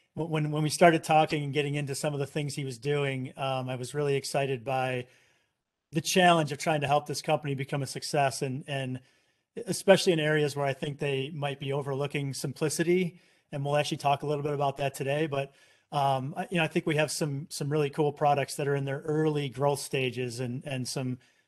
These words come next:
even really cool visions for the future as well. So it's an interesting opportunity.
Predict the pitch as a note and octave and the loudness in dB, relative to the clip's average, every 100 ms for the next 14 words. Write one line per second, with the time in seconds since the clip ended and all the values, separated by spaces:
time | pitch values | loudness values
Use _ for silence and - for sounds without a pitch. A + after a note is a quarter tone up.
0 | _ - D#3+ E3 F3+ E3+ E3+ F3+ C#3+ D3 | _ -4 -2 6 8 8 8 6 6 2
1 | C3 B2+ D3 A#2+ - C3+ - A#2 A2+ B2 | 0 -4 -6 -6 -6 -6 -6 -10 -8 -6
2 | A#2 A2 - - A#2+ A2+ - C#3 E3+ F3 | -6 -8 -14 -10 -8 -8 -10 -8 -6 -4
3 | D3+ C#3+ - C3 B2 B2 C#3 B2 A2 | -2 -2 -2 -4 -4 -4 -6 -6 -10